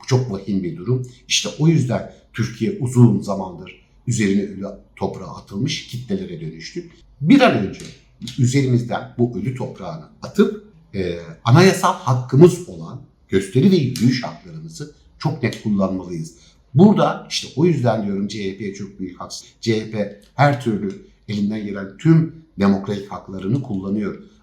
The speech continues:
Ancak diğer sivil toplum kuruluşlarının üzerine ölü toprağa atılmış olması, seslerini soluklarını çıkarmıyor olmaları da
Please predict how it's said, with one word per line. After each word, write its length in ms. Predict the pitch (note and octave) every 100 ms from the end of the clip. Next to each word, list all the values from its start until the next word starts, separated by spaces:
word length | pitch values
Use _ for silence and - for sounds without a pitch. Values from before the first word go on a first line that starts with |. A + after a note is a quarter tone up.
| -
Ancak 360 | G#2+ G#2+ - -
diğer 260 | C3+ B2
sivil 340 | - G2+ F#2 -
toplum 320 | F#2+ G2 F#2+
kuruluşlarının 960 | G2 F#2+ F2+ - E2+ D#2+ E2+ B2 C3 - _ -
üzerine 380 | F#2 G#2+ G2+ G2+
ölü 220 | G#2+ B2
toprağa 300 | A#2 F#2+ G2
atılmış 460 | F2 - F2+ F2+ F2
olması, 380 | F2 F2 - -
seslerini 500 | G2 - G2+ A#2+ C#3+
soluklarını 560 | - F#2+ - F2+ F2
çıkarmıyor 500 | - - B2 A#2 G2+
olmaları 540 | G2+ G2 F#2+ F#2 F3 D#3
da 260 | B2 B2